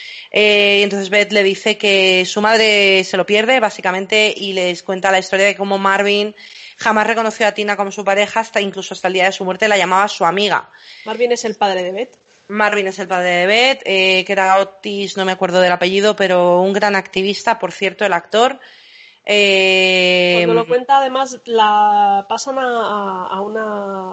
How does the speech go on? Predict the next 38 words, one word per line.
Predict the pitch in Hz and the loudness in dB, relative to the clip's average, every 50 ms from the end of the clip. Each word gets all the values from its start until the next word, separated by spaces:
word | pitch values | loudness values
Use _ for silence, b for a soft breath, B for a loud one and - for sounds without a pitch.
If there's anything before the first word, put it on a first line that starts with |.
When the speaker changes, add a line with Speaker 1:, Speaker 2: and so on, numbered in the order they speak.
| - - 185 | -12 -12 -12
Speaker 2:
a | |
un | 190 202 | -12 -12
momento | 202 202 214 220 208 233 214 190 | -10 -10 -10 -6 -4 -2 -2 -2
a, | 180 - - 180 170 | -4 -6 -8 -10 -10
a | 165 - _ _ _ _ _ _ _ _ - 196 - _ _ _ _ _ _ _ - | -12 -20 _ _ _ _ _ _ _ _ -20 -20 -20 _ _ _ _ _ _ _ -10
la | 214 214 185 185 - | -6 -6 -6 -4 -2
cara | 214 220 214 226 226 | 0 2 2 2 2
Speaker 1:
Beth. | |
Speaker 2:
de | 220 214 | 2 0
Dani | 196 202 208 220 247 311 359 359 - B B B B B B B B B B B B _ - | -2 -2 0 0 2 2 0 0 -4 B B B B B B B B B B B B _ -2
y, | 240 240 226 | 2 4 4
Speaker 1:
A | 208 214 214 | 4 4 2
Speaker 2:
y | 208 | 2
Speaker 1:
Dani. | 226 226 | 2 2
Speaker 2:
tal | 220 220 208 202 | 2 2 0 0
cual | - 226 226 240 | 0 2 4 4
está | 247 240 233 247 254 | 2 2 2 2 4
diciendo, | 247 254 247 - 254 247 240 247 247 | 4 4 4 2 0 2 2 2 0
sí, | 240 - 254 247 240 226 226 220 - - 214 | 0 0 -2 -2 -2 -2 -4 -8 -10 -8 -6
tal | 220 214 214 | -6 -4 -2
cual | 226 226 | -2 -4
está | 226 - 254 233 | -4 -2 0 0
diciendo | 226 233 - 240 226 226 226 220 | 0 2 2 0 0 0 0 2
Beth | 226 226 226 220 220 | 4 4 4 4 2
que | - 226 | 0 -2
su | 226 - 226 220 220 220 220 220 214 208 | -2 -2 -2 -2 0 0 0 0 0 2
padre | 233 226 226 226 226 226 220 220 214 214 214 214 B B B B B | 4 4 6 6 6 6 6 6 4 2 -2 -4 B B B B B
trataba | - 233 226 214 - 240 233 233 240 233 226 | 0 2 2 4 4 4 4 6 6 4 4
a | 220 | 2
su, | 214 - - 233 - - | 2 0 0 0 0 2
al | 220 214 208 208 | 2 2 2 2
amor | 208 202 226 254 262 | 2 4 4 4 4
de | 254 254 247 | 4 4 2
su | 247 - 240 220 | 2 0 0 2
vida | 233 247 240 240 220 214 214 | 2 2 4 4 4 4 2
como, | 214 220 208 208 214 208 202 202 190 190 - | 0 -2 -2 0 0 0 0 0 -2 -4 -4
como | - 214 208 208 208 202 | -4 -2 0 2 2 2
amiga, | 196 202 202 202 208 214 240 277 330 | 2 2 0 2 2 2 2 0 0